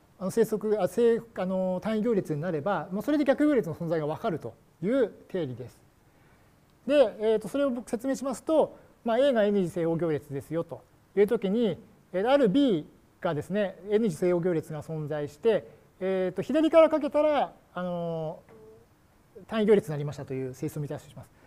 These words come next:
この時に、あの、BをAの左逆行列っていうんですね。あの、なんでかっていうと、左からかけて、こう、単位行列になったから、まあ、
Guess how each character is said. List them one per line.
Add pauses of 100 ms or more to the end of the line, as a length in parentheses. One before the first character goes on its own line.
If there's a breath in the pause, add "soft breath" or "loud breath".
(160 soft breath)
こ
の
時
に、 (280 loud breath)
あ
の、
B
を
A
の
左
逆
行
列
っ
て
い
う
ん
で
す
ね。 (360 soft breath)
あ
の、
な
ん
で
か
っ
て
い
う
と、
左
か
ら
か
け
て、
こ
う、
単
位
行
列
に
な
っ
た
か
ら、
ま
あ、